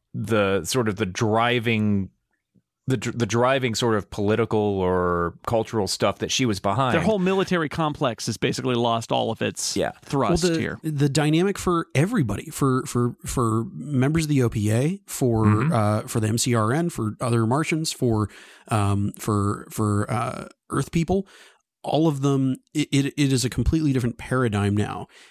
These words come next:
Speaker 2: Yeah.
Speaker 3: And what we got during this season, which was layered in with all the just, you know, telling the story and doing the plot and everything,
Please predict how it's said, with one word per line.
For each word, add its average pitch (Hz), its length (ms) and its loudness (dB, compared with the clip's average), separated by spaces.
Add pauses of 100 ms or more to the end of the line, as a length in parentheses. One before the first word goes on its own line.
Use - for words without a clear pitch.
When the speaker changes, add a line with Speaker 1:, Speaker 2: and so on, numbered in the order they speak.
(120)
Speaker 2:
Yeah. 131 100 2 (180)
Speaker 3:
And 113 180 2 (200)
what 127 260 2
we 127 160 2
got 120 400 0 (280)
during 123 360 2
this 113 200 2
season, 113 760 0
which 123 260 2
was 113 300 0
layered 113 360 2
in 123 140 2
with 113 220 0
all 117 160 0
the 117 100 0
just, 110 300 -2
you 120 80 2
know, 101 140 0
telling 139 360 0
the 123 80 2
story 127 320 2
and 117 80 2
doing 110 180 2
the 104 80 0
plot 165 200 -4
and - 80 -6
everything, 104 380 -2